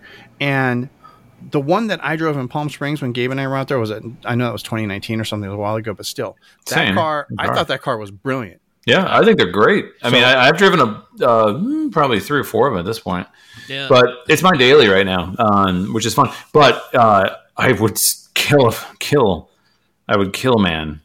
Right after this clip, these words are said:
Speaker 2: uh, for a manual in that car.
Speaker 3: Yeah.
Speaker 2: Um,
Speaker 1: Yeah.
Speaker 2: long story why it's not in there, but
Speaker 1: So,
Speaker 2: it is
Speaker 1: so
Speaker 2: a,
Speaker 1: then
Speaker 2: it is
Speaker 1: we
Speaker 2: a, it
Speaker 1: have
Speaker 2: is, it is your last moment. And just, I wanna back it up real quick and say,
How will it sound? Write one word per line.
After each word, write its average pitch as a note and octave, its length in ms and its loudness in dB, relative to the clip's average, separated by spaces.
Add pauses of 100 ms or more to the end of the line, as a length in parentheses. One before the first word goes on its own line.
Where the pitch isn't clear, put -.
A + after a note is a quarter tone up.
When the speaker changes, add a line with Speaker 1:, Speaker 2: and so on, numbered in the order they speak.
(120)
Speaker 2:
uh, D#2+ 540 -4
for G2 160 -4
a - 20 -2
manual E2+ 540 -6
in F#2+ 80 -4
that E2 160 -8
car. E2 320 -2 (240)
Speaker 3:
Yeah. - 160 -18
Speaker 2:
Um, F#2 180 2
Speaker 1:
Yeah. G#2 160 -4
Speaker 2:
long B2 400 2
story A2 300 4
why F#2 160 2
it's E2+ 100 -6
not F2+ 160 -2
in E2+ 100 -6
there, D2 140 -8
but D#2+ 280 -4 (1000)
Speaker 1:
So, F#3 180 -2
Speaker 2:
it A2+ 120 0
is - 80 0
Speaker 1:
so G2+ 220 2
Speaker 2:
a, - 40 0
Speaker 1:
then - 160 0
Speaker 2:
it A2+ 80 2
is A2 120 2
Speaker 1:
we A2 80 6
Speaker 2:
a, - 100 0
it F#3+ 60 2
Speaker 1:
have A2+ 80 4
Speaker 2:
is, F#2+ 220 -2
it A#2 120 0
is A#2 100 0
your C3+ 120 4
last C3 220 4
moment. C#3+ 340 2
And B2+ 220 0
just, C#3 300 0
I B2 80 2
wanna C3+ 200 2
back A2+ 220 2
it B2 60 2
up A2 100 2
real G#2+ 140 2
quick G2 160 -2
and F#2 100 -6
say, F#2+ 200 0